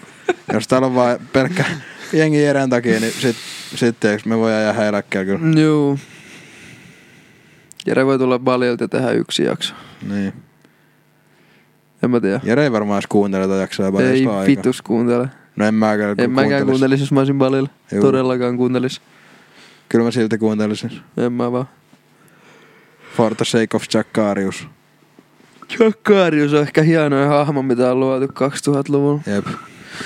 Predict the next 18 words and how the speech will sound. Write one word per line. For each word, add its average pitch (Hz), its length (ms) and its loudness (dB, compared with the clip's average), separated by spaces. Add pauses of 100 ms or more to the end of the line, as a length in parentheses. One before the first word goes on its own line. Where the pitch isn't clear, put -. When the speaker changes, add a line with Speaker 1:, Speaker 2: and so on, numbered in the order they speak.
(200)
Speaker 1:
Mut 117 140 2
nyt 127 160 4
on 127 100 2
aika 117 360 0 (840)
laittaa 107 380 0
purkki. 98 440 -2 (120)
Mä 101 200 -2
lähden 98 220 -2
uimaan. 95 340 -2 (240)
Ja 95 200 -2 (580)
Speaker 2:
Mä 120 100 2
teen 110 160 0
töitä. 117 320 -2 (760)
Koska 147 200 2
mä 147 120 4
en 170 80 4
oo 190 100 6 (160)
työtön. 143 640 4